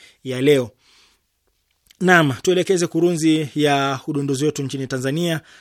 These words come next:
na kama ilivyotarajiwa, matoleo ya leo yameendelea kuchangamkia habari za kampeni za uchaguzi mkuu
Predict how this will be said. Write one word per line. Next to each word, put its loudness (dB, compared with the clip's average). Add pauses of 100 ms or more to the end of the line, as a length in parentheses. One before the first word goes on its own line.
(160)
na -6
kama -6
ilivyotarajiwa, 0
matoleo -2
ya -2
leo 2 (340)
yameendelea -4
kuchangamkia -8
habari -4
za -4
kampeni -2
za -4
uchaguzi -6
mkuu -2